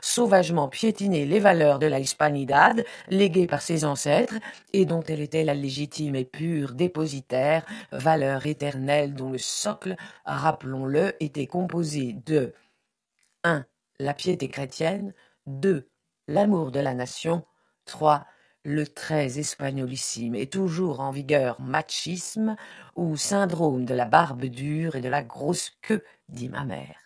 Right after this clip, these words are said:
lequel s'exprimait selon les milieux et atmosphères à coups de gueule ou de torgnole, mais que Doña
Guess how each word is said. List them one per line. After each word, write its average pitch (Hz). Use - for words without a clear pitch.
lequel 185
s'exprimait 196
selon 175
les 143
milieux 175
et 151
atmosphères 190
à 175
coups 170
de 135
gueule 220
ou 170
de 139
torgnole, 165
mais 139
que 143
Doña 139